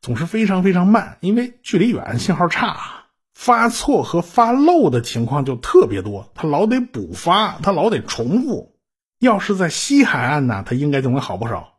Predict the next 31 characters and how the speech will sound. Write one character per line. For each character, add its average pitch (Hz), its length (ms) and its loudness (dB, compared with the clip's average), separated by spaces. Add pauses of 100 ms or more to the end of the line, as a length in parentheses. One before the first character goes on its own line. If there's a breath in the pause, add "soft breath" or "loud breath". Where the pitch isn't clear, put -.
因 233 300 -2
为 285 100 -2
西 - 240 -2
海 196 140 -2
岸 151 160 -2
毕 214 120 2
竟 208 220 0
近 277 200 0
了 139 100 0
好 - 240 -4
多 208 260 4
嘛。 147 220 -2 (440 soft breath)
可 156 140 0
惜 185 100 -2
大 214 200 2
使 185 160 0
馆 226 240 2
所 107 200 -4
在 160 200 2
的 143 80 2
地 147 200 -4
区， 175 320 -2
华 139 220 -2
盛 190 180 2
顿 175 140 2
特 160 220 0
区， 143 160 0
它 170 120 -2
是 165 120 0
在 151 120 -2
东 208 160 2